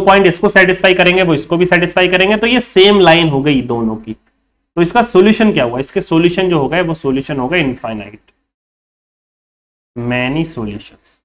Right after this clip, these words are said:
यानी कि जितने भी point इस line पर आ रहे हैं, each and every point is a solution of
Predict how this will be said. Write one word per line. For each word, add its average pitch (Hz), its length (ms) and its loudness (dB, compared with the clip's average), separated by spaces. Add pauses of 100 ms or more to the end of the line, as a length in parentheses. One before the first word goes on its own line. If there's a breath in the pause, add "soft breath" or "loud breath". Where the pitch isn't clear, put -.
(160)
यानी 139 220 0
कि 165 100 2
जितने 151 340 2
भी 220 160 4
point 185 280 2
इस 185 140 -2
line 156 280 2
पर 160 120 4
आ 147 100 6
रहे 190 140 0
हैं, - 80 -6
each 214 280 2
and 196 180 4
every 147 320 4 (400)
point 143 300 2
is 143 280 -4 (420)
a 131 100 -2
solution 165 460 2
of 180 140 4